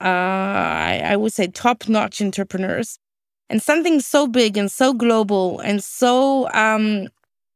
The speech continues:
amazing and so what we call give first, when people just come in and they wanna just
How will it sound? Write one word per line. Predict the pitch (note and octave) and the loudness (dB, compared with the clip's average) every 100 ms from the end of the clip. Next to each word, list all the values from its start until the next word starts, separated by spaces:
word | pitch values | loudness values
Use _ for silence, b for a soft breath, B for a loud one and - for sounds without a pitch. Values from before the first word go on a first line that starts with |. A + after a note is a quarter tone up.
| _ _ _ - - | _ _ _ -14 -2
amazing | A3 A3+ C#4 C4+ G#3+ F#3 | 2 4 2 2 0 0
and | G3 | 0
so | - C4+ | 2 2
what | C4 B3+ | 4 2
we | B3 | 0
call | B3 B3 A3+ | 0 2 0
give | F#3 A#3+ A#3 | 0 0 0
first, | - A3+ A#3+ - - - | -2 0 2 0 -4 -4
when | F#3+ | -2
people | A3 A#3 A#3 | 0 2 0
just | G#3 - | 0 -6
come | - A#3 A#3+ | -2 0 2
in | A#3 A#3 | 2 0
and | - G3 | -2 0
they | G3 | 0
wanna | G3+ G#3 G3+ | 2 2 0
just | G3 A3+ - - | 0 -4 -6 -20